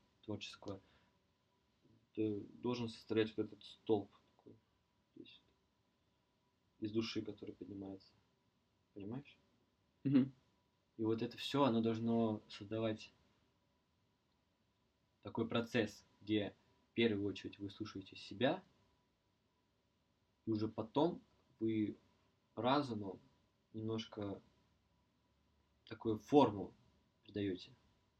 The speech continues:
Speaker 1: чёткую. Тогда будет интересно изучать. И как это смотреться,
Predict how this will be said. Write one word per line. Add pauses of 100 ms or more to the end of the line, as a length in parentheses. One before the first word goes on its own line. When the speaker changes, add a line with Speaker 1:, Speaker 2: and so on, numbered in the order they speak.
(120)
Speaker 1:
чёткую. (720)
Тогда
будет
интересно
изучать. (380)
И (1120)
как
это
смотреться,